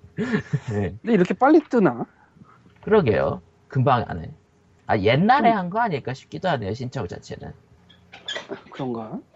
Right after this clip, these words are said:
Speaker 2: 원래 좀
Speaker 1: 왜냐면
Speaker 2: 오래
Speaker 1: 피씨방
Speaker 2: 걸리는
Speaker 1: 전면 금연은 꽤 옛날부터 얘기가 나왔었으니까.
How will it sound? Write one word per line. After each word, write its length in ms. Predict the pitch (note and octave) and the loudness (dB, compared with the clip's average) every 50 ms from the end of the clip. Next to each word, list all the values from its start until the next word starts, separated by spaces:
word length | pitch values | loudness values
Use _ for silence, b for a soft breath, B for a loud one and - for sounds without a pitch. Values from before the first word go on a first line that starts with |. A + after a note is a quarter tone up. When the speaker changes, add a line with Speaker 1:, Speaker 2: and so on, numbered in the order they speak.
| _ _ _ _ _ | _ _ _ _ _
Speaker 2:
원래 200 | - C3 D3 F3 | 0 2 4 4
좀 100 | E3+ D3+ | 6 4
Speaker 1:
왜냐면 100 | F#3+ A3 | 4 4
Speaker 2:
오래 100 | A#3+ C4 | 4 4
Speaker 1:
피씨방 160 | E3 E3+ E3+ D#3 | 4 6 6 4
Speaker 2:
걸리는 160 | - C3 B2 | 4 2 0
Speaker 1:
전면 280 | - - - - F3+ - | -2 -6 -10 -12 -12 -8
금연은 680 | - F3+ E3+ F3 E3+ E3 D#3 D#3 D3+ D3+ D3 D3+ D#3+ D3+ - | -6 -2 0 2 2 2 4 4 4 4 4 2 0 -4 -4
꽤 180 | - D3+ C#3 A2 | -4 -2 0 0
옛날부터 520 | - G#2 A#2 A#2 A#2 - G2 - - G2+ | 0 0 0 -2 -2 -4 -6 -6 -4 -4
얘기가 280 | G2 - C#3+ C3 F#2+ F#2 | -4 -4 -4 -4 -4 -4
나왔었으니까. 1000 | - - - G2+ G2+ - - - - - E2+ E2 - - - E2+ - - - | -2 -4 -6 -6 -6 -10 -14 -14 -12 -10 -10 -10 -10 -8 -8 -8 -6 -8 -10